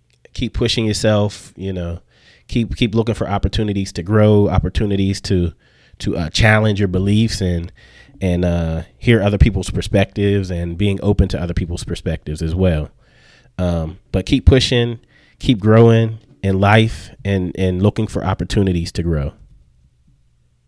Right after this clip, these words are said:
So like I said, I was, you know, sick this week, and it was, you know,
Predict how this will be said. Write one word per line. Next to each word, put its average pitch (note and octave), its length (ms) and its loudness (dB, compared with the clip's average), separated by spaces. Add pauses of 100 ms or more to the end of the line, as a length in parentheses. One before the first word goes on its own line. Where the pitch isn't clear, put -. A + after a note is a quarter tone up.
(120)
So A#2+ 100 0
like A2 140 4
I A2 60 4
said, F#2+ 380 4
I G2 60 2
was, G2+ 320 0
you G#2 160 -2
know, E2+ 240 -4 (540)
sick - 400 0
this F#2+ 200 0
week, G2 200 0
and G2 100 0
it G#2+ 60 4
was, G#2+ 340 2
you A2 160 -4
know, D#2+ 240 -10